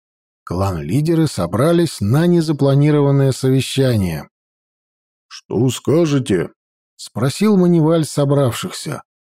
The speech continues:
"У меня одного ощущение, что тут что-то не так". "Ну что же, вполне возможно, что мы нашли место сосредоточения сил ада.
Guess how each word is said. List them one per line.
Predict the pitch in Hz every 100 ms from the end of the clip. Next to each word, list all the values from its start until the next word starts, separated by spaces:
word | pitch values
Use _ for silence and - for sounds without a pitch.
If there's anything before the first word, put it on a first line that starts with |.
| _ -
"У | 85 107
меня | 123 127 135 135
одного | 123 123 113 113 156
ощущение, | 165 - 147 135 - 151 143 131
что | 104 - 104
тут | 120 127
что-то | - 120 123 113
не | 123 117
так". | 127 113 87 - _ _ _ _ _ _ _ _ _ _
"Ну | 233 302 339
что | - - 113
же, | 90 87 - _
вполне | - - 165 196 247
возможно, | 294 294 240 226 233 233 240
что | -
мы | 240 220
нашли | 233 226 214 214
место | 190 170 -
сосредоточения | 196 202 - 220 214 208 233 - 175 170 208
сил | - 202 196
ада. | 156 156 160